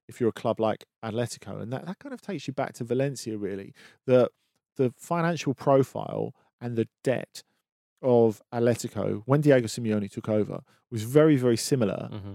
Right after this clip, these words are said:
Speaker 1: to that of Valencia. And Atletico are very dependent on getting in the Champions League as well.
Speaker 2: Mm-hmm.
Speaker 1: Now, of course, Roma haven't been in the Champions League for a couple of years. They,
Speaker 2: Mm.
Speaker 1: they sold big after getting to the,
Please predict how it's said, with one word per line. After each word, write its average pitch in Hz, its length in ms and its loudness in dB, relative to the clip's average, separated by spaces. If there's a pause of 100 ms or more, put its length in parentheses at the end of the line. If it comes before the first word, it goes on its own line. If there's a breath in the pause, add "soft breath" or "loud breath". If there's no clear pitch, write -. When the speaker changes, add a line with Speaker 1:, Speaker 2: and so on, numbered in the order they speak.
(160)
Speaker 1:
to 117 140 4
that 113 340 0 (120)
of 110 460 2 (420)
Valencia. 123 560 -2 (520)
And 123 240 0 (600)
Atletico 135 380 2
are - 20 2
very 101 240 -2
dependent 98 440 -12
on 104 100 -10
getting - 200 -10
in 98 120 -4
the 98 40 -12
Champions 101 480 -16
League 107 160 -10
as 104 100 -12
well. 104 180 -4
Speaker 2:
Mm-hmm. 95 60 -12 (220 loud breath)
Speaker 1:
Now, - 40 -6
of 120 80 -4
course, 135 160 2
Roma 135 280 6
haven't 127 360 -2
been 101 120 -2
in 101 120 -2
the 101 60 -10
Champions 101 420 -10
League 101 180 -8
for - 100 -14
a 107 60 -8
couple - 260 -16
of 98 100 -20
years. 107 260 -2
They, 104 260 0
Speaker 2:
Mm. - 20 -20 (300 soft breath)
Speaker 1:
they 117 100 0
sold 135 460 4
big 123 300 2 (320)
after 107 720 0
getting 110 220 -8
to - 100 -14
the, 101 240 -2